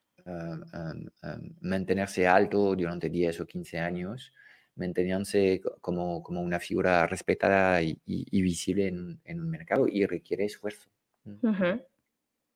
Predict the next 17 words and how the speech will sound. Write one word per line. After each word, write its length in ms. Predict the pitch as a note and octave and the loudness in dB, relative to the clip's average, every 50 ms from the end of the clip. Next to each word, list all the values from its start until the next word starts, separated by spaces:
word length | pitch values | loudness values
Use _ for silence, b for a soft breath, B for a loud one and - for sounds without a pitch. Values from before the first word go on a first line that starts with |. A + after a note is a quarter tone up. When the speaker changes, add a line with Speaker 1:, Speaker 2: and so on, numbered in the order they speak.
| _ _ | _ _
Speaker 1:
Sí, 200 | - G#2+ G#2 G#2 | -2 -2 -2 0
producir 420 | - - G#2+ G2+ G#2 G#2 - A2 | 6 10 10 10 10 10 8 6
contenidos 460 | - G#2 F#2+ F#2 F2+ F2+ F#2 A2 A2+ | 6 6 2 2 2 2 2 0 0
también 380 | - G2 F#2 F2+ F2+ G2 G#2+ A2 | 0 -2 -2 0 0 0 0 0
es, 280 | G2+ F#2+ F#2+ - - - | -2 -4 -4 -10 -14 -12
es, 440 | - F2 - - - - - - - E2+ | -12 -12 -12 -12 -16 -18 -20 -18 -16 -16
es 200 | E2 - - - | -16 -14 -14 -12
un 160 | - - - | -12 -12 -12
trabajo, 640 | - - D#2+ F2 G#2+ A2 - - - - - _ _ _ | -6 0 2 4 4 2 2 -8 -14 -14 -16 _ _ _
desde 300 | - - F2 D#2+ E2 D2+ | -10 -8 -8 -6 -6 -6
luego. 380 | D#2 E2+ G2+ G2 - - - _ _ _ _ | -4 -4 -4 -4 -6 -10 -16 _ _ _ _
No, 220 | E2 E2+ E2 E2 C#2+ | -10 -8 -6 -6 -4
no 300 | C#2+ E2 E2 E2 E2 F2+ | -4 -2 0 0 2 2
es 180 | F#2 F2+ F2+ - | 0 0 0 -2
algo 640 | - - E2+ F2 F#2 G2 F#2+ F#2 E2+ D#2 D2 - - | -2 0 2 2 4 4 4 2 2 0 -4 -6 -8
ahí 300 | - E2+ E2 E2+ F#2 F2+ | -8 -6 -6 -6 -6 -6
que 280 | - D#2+ D#2 D2+ - | -4 -4 -4 -4 -4